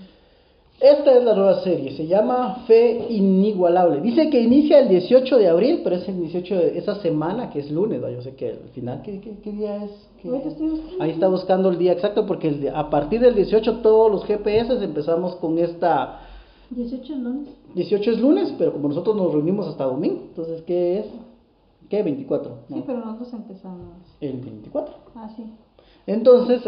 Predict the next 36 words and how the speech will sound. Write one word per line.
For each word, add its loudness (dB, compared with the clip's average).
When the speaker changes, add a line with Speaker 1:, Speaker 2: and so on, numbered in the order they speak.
Speaker 1:
el 6
próximo 2
Speaker 2:
Ah. 0
Speaker 1:
veinticuatro 0
de 2
abril, 0
que -2
es -4
nuestra -8
siguiente -4
reunión, -2
Speaker 2:
Para -6
Speaker 1:
vamos 2
a -4
Speaker 2:
domingo. -2
Speaker 1:
empezar, -2
<laughs> -8
sí, 0
son 0
dos -2
semanas -4
de -2
descanso. -8
Vamos -2
a 2
ver 2
con -4
esta -2
nueva -2
serie -2
que -6
se -10
llama -2
Fe 6
Inigualable, -2
fomentando -2